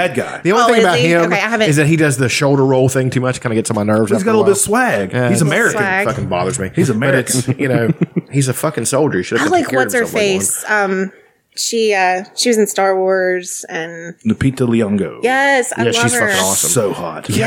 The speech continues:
Speaker 3: Yeah.
Speaker 2: God, she's gorgeous.
Speaker 3: She, like, moved to Mexico when she was sixteen. She's like, "Bye, Mom and Dad," and she just fucking went. Like a badass motherfucker.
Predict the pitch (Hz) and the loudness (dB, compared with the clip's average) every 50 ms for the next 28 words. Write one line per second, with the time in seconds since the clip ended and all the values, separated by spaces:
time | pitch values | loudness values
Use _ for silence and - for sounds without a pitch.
0 | 247 277 302 294 151 151 - - - - - - 123 131 - - 123 - - 302 | 2 2 2 2 0 0 -2 -2 -4 -4 -2 0 -2 0 0 0 0 0 2 0
1 | 302 330 359 370 294 269 247 240 247 262 269 254 262 254 240 208 202 208 - - | 2 2 2 2 2 2 2 2 2 2 2 2 2 2 2 2 0 -2 -2 -2
2 | 214 208 202 196 185 180 185 196 180 180 - - 180 - - - 214 185 180 170 | -2 0 0 0 0 -2 -2 -4 -4 -4 -4 -6 -6 -8 -8 -8 -8 -6 -6 -6
3 | 170 156 - 180 - 196 185 - - 190 185 196 214 214 214 208 202 202 190 196 | -8 -8 -8 -4 -4 -6 -6 -6 -4 -2 -2 0 0 0 0 0 0 0 0 0
4 | 190 180 170 165 156 - - 180 165 160 - - 196 - - - 247 - - - | 0 0 -2 -2 -6 -8 -8 -8 -6 -6 -4 -4 -6 -6 -6 -10 -10 -12 -12 -14
5 | - - _ - - _ _ _ - - 175 160 - 165 - - - - - - | -16 -20 _ -20 -20 _ _ _ -10 -10 -10 -6 -6 -6 -6 -6 -8 -10 -10 -12
6 | - - 147 143 - - - - - - - - - | -14 -14 -16 -18 -18 -20 -20 -20 -20 -18 -16 -18 -18